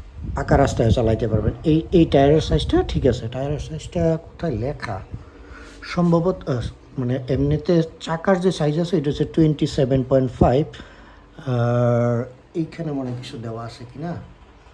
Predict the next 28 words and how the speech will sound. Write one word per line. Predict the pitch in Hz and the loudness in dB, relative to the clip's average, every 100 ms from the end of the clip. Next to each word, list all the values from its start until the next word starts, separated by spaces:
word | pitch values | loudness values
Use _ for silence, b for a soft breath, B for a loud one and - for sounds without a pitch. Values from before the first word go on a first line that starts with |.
| - - - - - - - - - - - - - | -20 -20 -20 -20 -20 -20 -20 -20 -20 -20 -20 -20 -16
হ্যাঁ, | 127 113 | -12 -8
টোয়েন্টি | 143 139 | -6 -6
সেভেন | 151 147 139 139 | -6 -6 -6 -6
পয়েন্ট | 147 147 - | -6 -6 -6
ফাইভ | 151 165 - | -6 -6 -8
এক্স | 151 175 - | -8 -8 -8
ওয়ান | 135 139 175 220 - | -10 -6 -6 -6 -6
নাইনটি | 135 127 123 | -6 -4 -6
ফাইভ। | 123 - 120 - B B B B B - | -6 -6 -6 -8 B B B B B -10
হ্যাঁ, | 120 - | -10 -6
এই, | 170 170 - - - | -4 -4 -6 -14 -4
এই | 165 | -2
যে | 165 175 | -2 -2
টায়ারটা | 175 170 226 | -2 -2 -2
আছে, | 208 208 | -2 -2
এটা | 131 | -2
ভালো। | 113 110 117 | -2 -4 -6
আর | 120 110 | -6 -6
সবসময় | - 165 - 202 202 220 | -4 -6 -2 0 2 2
যেহেতু | 165 143 170 | 0 0 -2
ট্রাভেলের | - 151 156 180 185 | -2 0 2 2 2
বাইক, | 170 180 | 2 0
আহ, | - - 185 151 135 | -2 -4 2 4 4
যদি | 127 139 | 2 0
কিনতে | 131 151 139 139 | 2 2 4 4
চান, | 190 220 | 4 4
তাহলে | 151 107 117 117 | 4 4 6 6
আপনি | 110 - 147 226 | 4 2 2 2